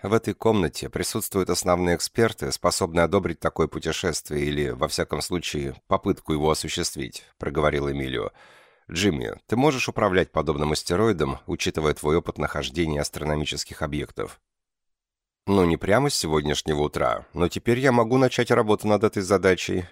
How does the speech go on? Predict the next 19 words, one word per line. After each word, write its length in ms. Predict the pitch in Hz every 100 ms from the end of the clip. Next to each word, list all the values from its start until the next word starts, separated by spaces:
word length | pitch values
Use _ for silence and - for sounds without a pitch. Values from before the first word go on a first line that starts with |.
| _
и 40 | 98
к 80 |
тому 240 | - 110 107
времени, 380 | 101 104 98 95
когда 260 | 90 90
все 220 | 90 -
будет 240 | 87 90 78
готово, 400 | 82 - 135 82
могу 240 | 71 73
справиться 500 | - - 120 76 -
с 140 | 67 69
ней. 240 | 65 - _ _ _ _ _ _ _
У 80 | -
нас 260 | 110 110 113
есть 240 | 110 -
очень 240 | 117 107
хорошие 400 | - 110 113 -
астрономические 800 | 98 - 98 95 98 98 - 104
программы. 640 | - 101 101 87 64 52